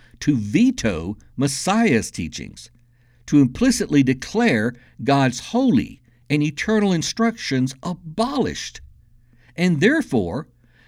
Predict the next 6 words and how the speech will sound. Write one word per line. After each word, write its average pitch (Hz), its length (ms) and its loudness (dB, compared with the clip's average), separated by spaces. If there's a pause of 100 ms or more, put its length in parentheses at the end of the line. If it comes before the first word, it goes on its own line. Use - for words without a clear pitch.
(120)
they 220 140 6
use 202 460 4
their 139 240 2
misunderstanding 131 880 0
of 113 140 -2
Paul 185 520 -2